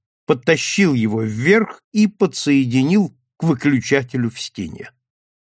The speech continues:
Над кабелем был укреплён ворот и масса сильного крепежа с многочисленными блоками производства фирмы Смитона.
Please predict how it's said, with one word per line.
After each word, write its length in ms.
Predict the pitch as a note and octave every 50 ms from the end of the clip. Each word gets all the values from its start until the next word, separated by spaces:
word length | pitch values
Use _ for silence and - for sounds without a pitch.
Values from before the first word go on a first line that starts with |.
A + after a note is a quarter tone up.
| _ _ _ _ _ _ _ _ _ -
Над 240 | A2+ G2 - -
кабелем 480 | _ - E3+ D#3+ B2 G2+ F#2+ G2+ F#2+ F2+
был 160 | G2 A2 A2+
укреплён 600 | A2 - - A2 A2 - _ A#2+ C#3 C3 B2 A2+ A2
ворот 600 | G#2+ B2 C#3+ E3+ F3 C#3+ F#2+ - - _ - _ _ _ _ _ _ _ _ -
и 100 | B2+ C3+
масса 480 | C#3+ D3+ E3+ E3+ B2+ - - - D3 B2+
сильного 500 | - - D#3 D3 D3 D3 D3 C#3 C#3 B2
крепежа 580 | - D3 C#3+ B2 - D#3 C3+ A#2 B2+ A#2+ G#2
с 120 | F2+ - -
многочисленными 960 | G#2+ A#2 A2 A2 A2 G#2 - C#3 C3 A2 - G#2+ A#2 A2+ A2 A2+ A2 G#2+ G#2
блоками 680 | G2 G#2 A#2+ C#3 D#3+ C#3+ - C3+ C#3+ C#3 B2 - - _ _ _ _
производства 760 | - C#3+ C3 A#2 A2 A2 A#2 B2 C#3 C3+ - - - A#2+ A#2
фирмы 460 | - - - - C3 A#2+ B2 B2 A#2+
Смитона. 680 | A#2+ - - A#2 C3 B2+ G#2 - - E2 D2 - - -